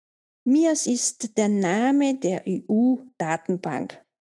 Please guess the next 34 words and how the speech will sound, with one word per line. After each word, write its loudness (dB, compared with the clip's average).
Einfach -2
mias 2
Abfrage -2
U 0
I 0
D 0
in -2
Doktor -2
Google -2
und 0
Co -2
eingeben -2
und 0
schon 0
sind 0
Sie 0
auf -6
der 0
richtigen -4
Seite. -4
Bei -2
der -4
Abfrage -6
geben -6
Sie -8
Ihre 0
U-I-D-Nummer -2
als -4
auch -8
die -4
des -6
abzufragenden -8
Unternehmens -6
ein -8